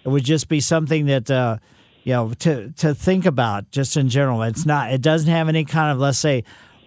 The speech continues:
chemical qualities, but, uh, yeah, you sh-, I mean, it should be okay, but, uh, you could just use distilled water if you wanted to, or you could just use,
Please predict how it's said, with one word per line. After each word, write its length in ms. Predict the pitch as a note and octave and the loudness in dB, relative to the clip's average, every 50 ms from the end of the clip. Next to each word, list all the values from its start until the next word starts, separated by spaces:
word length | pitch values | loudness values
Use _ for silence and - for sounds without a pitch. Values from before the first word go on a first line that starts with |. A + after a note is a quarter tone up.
| - _ _ _ _ _ - | -20 _ _ _ _ _ -2
chemical 500 | - - F#3+ F#3 F#3 F#3 - F3+ E3+ D3 | 2 2 4 4 2 2 2 0 -2 0
qualities, 1080 | - - - F3 E3 E3 E3 E3+ E3+ E3+ D#3 E3+ E3+ E3+ E3+ E3+ E3 D3 - - - _ _ _ _ _ _ _ _ _ _ | 0 0 2 2 4 4 4 2 2 2 2 2 2 2 2 2 0 0 -4 -6 -8 _ _ _ _ _ _ _ _ _ _
but, 300 | D3 C#3 C#3 C#3 - D3+ | 2 2 2 2 2 0
uh, 280 | C#3 C3+ C3 B2 A2+ - _ - - - | 2 2 0 0 -2 -6 _ -18 -20 -8
yeah, 220 | - D3 F3+ F3+ E3+ | -2 0 2 2 2
you 200 | D3+ D3 D3+ E3+ F3+ | 2 2 2 2 2
sh-, 200 | - - A#2 F#2 | 0 -2 -4 -4
I 140 | B2+ C3 D3 | -2 0 0
mean, 160 | D#3 D#3 D#3+ | 0 0 0
it 100 | F3 F3+ | 0 0
should 220 | - - B3 B3 | 0 0 0 0
be 120 | A3+ A#3+ G#3 | 2 2 2
okay, 380 | F3+ E3+ - - F#3 F#3+ G#3 F#3 | 2 0 0 0 -2 0 0 -2
but, 300 | A#2 G2+ B2+ B2+ A#2 - | -2 0 0 -2 0 0
uh, 240 | C#3+ C3+ C3 B2+ A2+ - - - - _ - | 0 2 2 0 -2 -4 -10 -20 -20 _ -2
you 160 | D3+ D#3+ E3+ | 0 0 2
could 160 | - G3 D#3+ | 2 2 2
just 240 | D3+ F3 E3 - - | 2 2 2 2 2
use 340 | E3+ E3+ E3+ E3 D3+ A#2+ A2+ | 2 2 2 2 0 -2 -2
distilled 560 | A#2 C#3+ D3+ C#3 - - F3+ F3+ F#3+ G3 F#3 | -2 -2 -2 -2 0 2 2 2 2 2 2
water 360 | F3 E3+ E3+ E3+ F3+ F#3+ F#3+ | 2 2 4 4 2 2 0
if 120 | F3 C#3+ | 0 0
you 80 | E3 D#3+ | -2 0
wanted 380 | D#3 D3+ D#3 D#3+ E3 E3+ E3+ C#3+ | 0 2 2 2 2 0 0 0
to, 200 | - F3 F#3 G3 G3+ | 0 0 2 2 2
or 280 | F3 C#3 D3 D3+ D#3 | 2 2 2 2 2
you 180 | D#3 D3+ D#3 D3+ | 2 2 0 0
could 160 | D3+ E3 D3 | -2 -2 -2
just 300 | C3 D3 D#3 C3 - - | 0 0 -2 -2 -2 0
use, 420 | D3 D3+ D#3 D#3 D3 A#2 - - | 0 2 2 2 0 -2 -6 -10